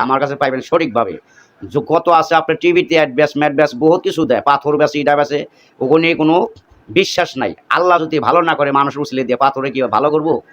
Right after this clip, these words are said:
উম, পাথরে কি চিকিৎসা করে সুস্থ করবো? কিচ্ছু না, যদি আল্লাহ তাআলা ভালো না করে। আল্লাহর উপরে কিচ্ছু নাই, মানুষ ওটা উসিলা উপলক্ষ। আশা করি সঠিকভাবে চিকিৎসা যদি আমার কাছ থেকে নেন, ইনশাআল্লাহ একশো পার্সেন্ট গ্যারান্টিতে কইতে পারি, আমার আল্লাহর পাকের নাম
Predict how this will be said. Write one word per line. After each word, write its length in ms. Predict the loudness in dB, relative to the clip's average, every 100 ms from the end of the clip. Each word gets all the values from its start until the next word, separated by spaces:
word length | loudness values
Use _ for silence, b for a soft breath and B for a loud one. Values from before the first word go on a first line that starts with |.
| b b b
উম, 100 | -8 -2
পাথরে 300 | 0 2 0
কি 60 | 0
চিকিৎসা 380 | -2 -2 -2 0
করে 140 | 2
সুস্থ 260 | 0 -4 -4
করবো? 220 | -2 0 -2
কিচ্ছু 280 | -2 -4 -4
না, 80 | -4
যদি 160 | -2
আল্লাহ 220 | 0 2 2
তাআলা 180 | 0 0
ভালো 180 | 0
না 120 | 0 -2
করে। 200 | -6 -14 _ b b b
আল্লাহর 300 | 0 2 2
উপরে 200 | 0 -2
কিচ্ছু 240 | -4 -6 -4
নাই, 120 | 0
মানুষ 200 | 0 -2
ওটা 140 | -4 -2 -2 -4
উসিলা 340 | -10 -4 -2 0
উপলক্ষ। 400 | 0 -2 -2 -4 -10 -10 _ b b
আশা 200 | -8 -4
করি 160 | 0 0
সঠিকভাবে 480 | 0 -4 -2 -2 -4
চিকিৎসা 360 | -6 -6 -2 -4
যদি 180 | 0 0
আমার 200 | 0 0
কাছ 120 | -2
থেকে 140 | 0 0
নেন, 200 | 0 -2 -8 b b -4
ইনশাআল্লাহ 420 | -2 0 0 2
একশো 220 | 0 -4 -2
পার্সেন্ট 260 | -2 -2
গ্যারান্টিতে 380 | -2 -2 -2 -4
কইতে 240 | -4 -2 0
পারি, 180 | 0 0
আমার 200 | 0 0
আল্লাহর 340 | 0 2 2 2
পাকের 340 | 0 -2 -2
নাম 180 | 0